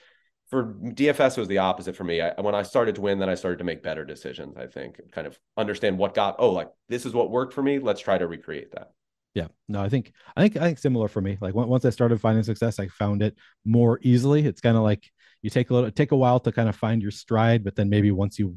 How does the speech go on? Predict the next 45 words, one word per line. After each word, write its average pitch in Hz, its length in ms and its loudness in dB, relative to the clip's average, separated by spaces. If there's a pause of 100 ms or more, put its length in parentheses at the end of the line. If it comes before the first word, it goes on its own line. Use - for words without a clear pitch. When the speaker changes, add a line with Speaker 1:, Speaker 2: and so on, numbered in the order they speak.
Speaker 2:
win, 98 320 -2
it 85 120 -8 (380)
helps - 300 -2
a 110 60 2
little 101 160 2
bit. 101 240 -2
And 98 100 -4
then, 92 100 -2
of 92 100 -6
course, 90 220 -6
I, 85 220 -6
I've 87 180 -10 (280)
gone 101 220 0
through 98 220 -4
a 90 120 -4 (220)
pretty 151 160 4
big 113 220 2
losing 117 440 2
streak 104 320 -2
also. 117 360 2
So 101 220 -2
it's - 180 -6 (200)
maybe, 120 220 2
maybe 117 240 2
not 107 140 2
a 101 40 -2
sure 101 160 -2
thing 98 260 -4
to 98 140 -2
always 98 320 -4
be 95 80 -6
successful 95 580 -8 (240)
once 147 260 4
you 120 80 6
have 107 100 2
found 98 260 0
it. 92 140 -2
But, 90 220 -4
uh, 85 240 -4 (420)
yeah, 85 120 -2
it 80 60 -8
definitely 92 300 -4
helps - 380 -6
once 92 200 -8
you've 85 240 -12